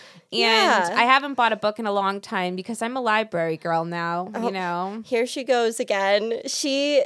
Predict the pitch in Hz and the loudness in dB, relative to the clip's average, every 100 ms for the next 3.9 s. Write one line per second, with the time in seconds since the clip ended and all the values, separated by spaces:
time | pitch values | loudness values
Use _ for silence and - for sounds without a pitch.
0 | - - 269 269 285 269 277 285 277 269 | 0 -6 -2 -2 0 2 2 0 -2 0
1 | 214 185 185 190 233 - 247 247 226 - | 0 2 2 0 -2 -4 -2 -2 -4 -6
2 | - 226 233 220 233 208 240 - 320 - | -6 -4 -4 -2 0 2 2 -2 -8 -2
3 | 233 240 240 190 185 185 196 196 | 0 2 0 0 0 0 -2 -6